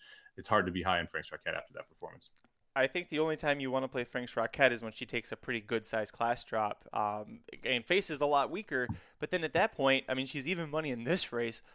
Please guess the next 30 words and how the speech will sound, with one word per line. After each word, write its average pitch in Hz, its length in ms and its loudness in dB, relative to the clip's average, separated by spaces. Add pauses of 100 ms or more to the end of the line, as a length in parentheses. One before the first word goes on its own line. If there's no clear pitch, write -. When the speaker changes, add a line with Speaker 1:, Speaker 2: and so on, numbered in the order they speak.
Speaker 2:
She's 147 200 -4
sub 202 300 4
even 117 240 -2
money, 123 220 2
and 139 100 0
then 170 80 2
she's 180 180 -6
not 175 220 0
playable 135 460 4
because 131 280 -2
you're 131 120 -10
like, 131 160 -2
"Well, 123 120 2
I 165 120 4
don't 175 80 -4
know. 165 60 -8
She's 151 200 -10
not 156 100 -2
as 147 100 -8
good 151 120 -6
as 156 60 -4
she - 140 -12
used 165 180 -8
to - 80 -14
be." - 100 -14
So, 113 320 0 (320)
um, 113 280 6
kind 147 180 4
of 156 100 4
a 120 140 6